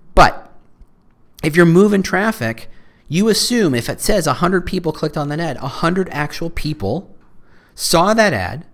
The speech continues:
saw something interesting in that ad, were the kind of person you only targeted, so many assumptions, and decided, "That's interesting, I'm gonna click on the ad." And they click on the ad, and then you give Facebook a dollar. That's the game.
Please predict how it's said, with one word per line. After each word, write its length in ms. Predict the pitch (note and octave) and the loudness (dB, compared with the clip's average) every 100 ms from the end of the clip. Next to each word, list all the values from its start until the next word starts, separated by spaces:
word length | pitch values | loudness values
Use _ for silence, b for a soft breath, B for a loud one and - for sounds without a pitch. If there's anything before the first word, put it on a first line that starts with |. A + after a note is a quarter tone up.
| - - b | -20 -20 b
saw 180 | - F#3 | 2 2
something 340 | F3+ F#3+ F3+ - | 4 4 2 0
interesting 560 | G#3 B3 A#3 - E3+ B2+ | 0 2 0 -2 -4 -4
in 120 | G#2+ | -4
that 200 | F#2 D#2+ | -6 -8
ad, 320 | C#2+ D#2 G3+ - _ _ - b b | -12 -14 -18 -20 _ _ -20 b b
were 160 | E3 F#3+ | 4 6
the 80 | F#3+ | 4
kind 260 | - A3+ | 2 0
of 60 | A#3 | 2
person 380 | - F#3+ F#3 D#3 | 2 0 0 0
you 180 | F3+ - | -2 0
only 340 | F3 F#3+ G3 F#3+ | 2 2 0 -4
targeted, 680 | - A3+ G#3+ C3 B2 - | -2 -2 0 0 -2 -4
so 300 | - - G4 | -6 -4 4
many 160 | - G4+ | 4 4
assumptions, 540 | F#4 G4+ F#4 F#4 D4+ - B B B | 2 -2 0 2 0 -2 B B B
and 260 | F3+ G#3+ A3 | 0 2 2
decided, 600 | - G#3+ - G#3 G#3 G#3+ | 2 2 2 2 2 2
"That's 240 | B3 D#4 | 2 2
interesting, 440 | D#4 E4+ E4 D#4 C4+ | 2 2 2 0 0
I'm 180 | D4+ D#4+ | 2 4
gonna 260 | D#4 D#4+ | 4 2
click 240 | D#4+ D#4+ E4 | 0 0 0
on 100 | D#4+ | 0
the 140 | D#4+ | 2
ad." 180 | E4 B3+ | 0 -2
And 100 | A2+ | -4
they 80 | B2 | -6
click 280 | - A2+ | -6 -6
on 80 | A2 | -6
the 100 | G2+ | -6
ad, 160 | F#2+ F#2 | -6 -6
and 140 | F#2+ | -4
then 240 | F#3+ C4 - B B | -2 -4 -8 B B
you 160 | F3+ | -6
give 200 | - E3+ | -4 -6
Facebook 420 | - - - - | -8 -12 -12 -10
a 40 | G#3+ | -6
dollar. 340 | F#4+ C4 - - - - - - - - - - - | -4 -4 -6 -16 -20 -18 -12 -12 -12 -20 -20 -20 -4
That's 520 | C#3+ D3+ D#3+ - - - - | 0 0 -2 -6 -10 -12 -10
the 160 | D3 D#3 | -4 -2
game. 520 | D3+ D#3 G#2 C2+ - | 0 -2 -4 -6 -14